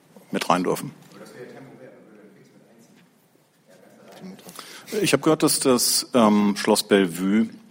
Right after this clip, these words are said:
ein bisschen zugig ist. Ich residiere derzeit in Brüssel.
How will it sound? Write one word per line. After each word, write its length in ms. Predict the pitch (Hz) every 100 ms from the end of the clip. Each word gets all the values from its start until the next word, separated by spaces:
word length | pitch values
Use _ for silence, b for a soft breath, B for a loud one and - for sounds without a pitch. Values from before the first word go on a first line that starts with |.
| - -
ein 140 | 107
bisschen 240 | 87 104 -
zugig 480 | - 285 113 180
ist. 340 | 101 262 - - _ _ _ _ -
Ich 320 | 110 107 - -
residiere 440 | 98 107 104 104
derzeit 340 | 98 - 104
in 140 | 110 90
Brüssel. 440 | - 98 127 135